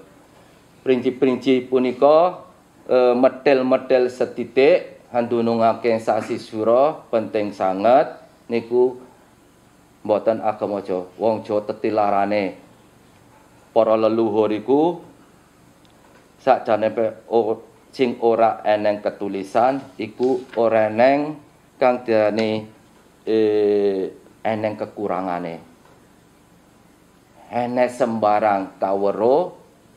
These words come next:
ya, yen wong Jawa iku sakjane iku ora eneng kurangane. Njaluk apa saha eneng iki,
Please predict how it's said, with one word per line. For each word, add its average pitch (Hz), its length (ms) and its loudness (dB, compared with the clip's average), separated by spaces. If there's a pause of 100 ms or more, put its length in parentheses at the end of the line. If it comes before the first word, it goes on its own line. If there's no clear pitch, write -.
ya, 98 240 -6 (400)
yen 101 320 -2
wong 104 240 -4
Jawa 95 400 0
iku 127 160 -8
sakjane 95 560 -8
iku - 180 -14
ora 101 320 -2
eneng 101 320 -8 (220)
kurangane. 92 800 -6 (420)
Njaluk 101 460 0
apa 101 400 2 (580)
saha 143 720 2
eneng 107 420 -2
iki, 104 320 -6